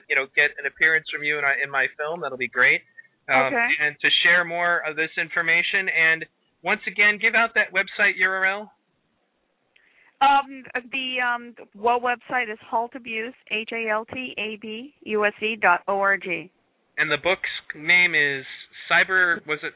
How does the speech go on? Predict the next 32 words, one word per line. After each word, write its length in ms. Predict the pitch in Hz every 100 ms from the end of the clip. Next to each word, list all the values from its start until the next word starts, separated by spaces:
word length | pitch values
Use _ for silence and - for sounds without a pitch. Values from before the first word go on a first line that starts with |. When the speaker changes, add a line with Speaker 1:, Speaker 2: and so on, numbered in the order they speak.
| _
Speaker 1:
Go 140 | 240 240 170
ahead. 180 | 165
Speaker 2:
Net, 180 | 135 240 - - _ _ -
Net 240 | 254 247
Crimes 340 | - 277 262 269
and 100 | 247
Misdemeanors, 640 | 226 - 240 214 202 208 214
and 120 | 196
that's 200 | 190 190 -
at 120 | -
net 220 | 196 -
crimes 340 | - 196 185 180 _
dot 200 | 175 -
net. 220 | 170 147 - _ _ _ _ _ 156
Speaker 1:
Right. 240 | 160 131
They 120 | 170 214
can 120 | 247 -
find 240 | 220 226
that 160 | 202 160
book 160 | 170 170
at 80 | 175
the, 280 | 160 143 135 127
the 160 | 139 139
abu-, 180 | 135 156
halt 200 | 156 170 165
abuse 200 | 156 156
dot 140 | 156 143
org 200 | 143 139
website 420 | 135 127 127 120 -
too, 180 | 151 107
right? 300 | 110 127 147 _ _ _ _ _ - -
Speaker 2:
Yeah, 260 | 254 262 208